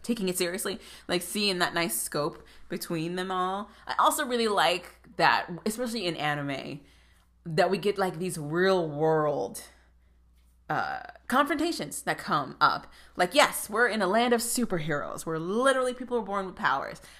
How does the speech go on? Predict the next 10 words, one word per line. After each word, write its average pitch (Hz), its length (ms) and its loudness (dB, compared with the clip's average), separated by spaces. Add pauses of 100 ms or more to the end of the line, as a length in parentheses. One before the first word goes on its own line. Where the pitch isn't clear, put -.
However, 139 840 4 (240)
people 277 260 0
are 196 40 0
still 202 280 -6
people. - 560 -12 (180)
So - 160 -12
if - 80 -12
we 247 160 -4
have 214 320 0
kids 160 760 -2